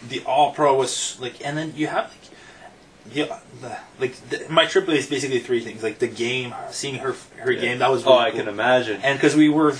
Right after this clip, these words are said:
Speaker 1: going to
Speaker 2: That's
Speaker 1: see
Speaker 2: sick.
Speaker 1: her play at Ottawa U, and we just get blasted and just chirp people and yell,
Speaker 2: Yeah.
Speaker 1: like, what fans are doing.
Speaker 2: Yeah.
Speaker 1: Then we watch her, so that was really cool to get back to the, the roots of the
Speaker 2: Like,
Speaker 1: French.
Speaker 2: to do that, except in Austria.
Speaker 1: Yeah,
Speaker 2: Like,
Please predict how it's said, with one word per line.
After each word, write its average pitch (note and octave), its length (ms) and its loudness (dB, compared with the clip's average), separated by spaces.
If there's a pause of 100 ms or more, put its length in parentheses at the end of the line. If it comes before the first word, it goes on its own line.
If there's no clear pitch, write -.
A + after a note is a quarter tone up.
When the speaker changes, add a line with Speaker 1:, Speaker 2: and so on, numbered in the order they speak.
(140)
Speaker 1:
going D3+ 220 4
to - 60 -12
Speaker 2:
That's - 100 -2
Speaker 1:
see D#3+ 60 0
Speaker 2:
sick. C#3+ 140 4
Speaker 1:
her C#3+ 120 4
play C#3 240 0
at B2+ 160 0
Ottawa A2+ 300 6
U, E3 440 6 (340)
and C3 120 -2
we B2+ 80 4
just C3+ 200 0
get C3 200 0 (180)
blasted A#2+ 960 -2 (300)
and B2+ 160 -6
just - 300 -4
chirp D3+ 420 0
people A#2 440 -4
and A#2 220 -10 (240)
yell, B2+ 220 6
Speaker 2:
Yeah. B2+ 220 6 (520)
Speaker 1:
like, A#2+ 220 -8
what D3+ 220 0
fans B2+ 380 0
are G#2+ 80 -2
doing. G#2 400 -6
Speaker 2:
Yeah. B2+ 340 6 (300)
Speaker 1:
Then C#3+ 160 4
we C#3+ 80 2
watch D3+ 240 4
her, - 240 -2
so C#3 200 0
that C#3+ 120 8
was C3+ 140 6
really B2 160 4
cool B2+ 220 2
to B2 80 -2
get A2+ 220 -4
back A2+ 280 -2
to A#2+ 60 -16
the, G#2+ 120 -4
the G#2+ 160 -6
roots A2+ 400 -2
of G#2 140 -10
the C3+ 60 -8
Speaker 2:
Like, B2 120 0
Speaker 1:
French. A#2+ 200 -4
Speaker 2:
to C3 40 -6
do B2 140 0
that, A#2+ 400 4
except A#2+ 320 -6
in A#2+ 140 -8
Austria. B2+ 640 2
Speaker 1:
Yeah, A#3 180 8
Speaker 2:
Like, - 20 6